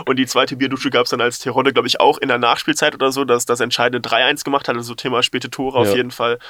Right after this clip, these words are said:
Speaker 1: Ähm, das fand ich auch cool. Und ja, ich weiß, ich, also in Bottrop, da, ähm, wächst man mit Schalkern auf, ähm, ob man möchte oder nicht.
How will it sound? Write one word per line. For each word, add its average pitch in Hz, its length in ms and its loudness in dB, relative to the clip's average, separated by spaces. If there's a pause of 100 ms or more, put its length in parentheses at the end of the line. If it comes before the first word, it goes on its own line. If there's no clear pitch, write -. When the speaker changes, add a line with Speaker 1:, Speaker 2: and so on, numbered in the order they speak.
(300)
Speaker 1:
Ähm, 123 140 -4
das 123 120 -4
fand 117 140 -4
ich - 100 -4
auch - 240 2
cool. 131 100 0
Und 120 280 -6
ja, 107 300 -4 (320)
ich - 220 -12
weiß, 113 360 -2
ich, - 280 -14
also 123 240 -2 (260)
in 120 140 -14
Bottrop, 131 440 -2
da, 117 320 0
ähm, 117 300 -8 (140)
wächst - 200 -4
man 123 60 -6
mit 123 120 -2
Schalkern 120 300 0
auf, - 320 2 (580)
ähm, 117 160 -4
ob 95 80 -2
man 123 120 0
möchte 127 260 0
oder 120 120 2
nicht. 135 280 -4